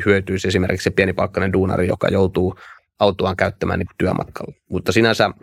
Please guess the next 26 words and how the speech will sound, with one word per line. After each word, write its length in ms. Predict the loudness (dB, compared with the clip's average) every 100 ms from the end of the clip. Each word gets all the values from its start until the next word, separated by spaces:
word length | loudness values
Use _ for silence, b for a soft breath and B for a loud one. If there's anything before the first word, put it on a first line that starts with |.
| -2
en 120 | 2
yhtään 220 | 4 4
ylläty, 320 | 6 6 4 2
että 120 | 2
hallitus 320 | 2 0 0
valitsi 260 | 0 0 0
tällaisen 340 | 0 0 0
linjan, 220 | 0 -2
koska 200 | -6 -4
jos 100 | -2
yhtään 240 | 0 2 4
ylipäätänsä 420 | 4 4 0 0
katsotaan 380 | 0 2 0 0
tätä 120 | 2
hallituksen 460 | 2 2 0 -2 B B B B 2
verolinjaa, 540 | 4 4 2 -2 -4
niin 100 | 0
onhan 180 | 2 4
se 80 | 2
nyt 120 | 2
kohtuullisen, 640 | 2 2 2 2 2 0 -2
tota, 400 | -8 -2 0 0 B B B B _ _ _ _ _ _ _ _ _ _ 0
ihmeellistä, 720 | 4 4 2 0 -2 -2 -6 -6
että 200 | 0 4
aikana, 480 | 4 2 0 -2
jolloin 480 | 0 0 2 2 -2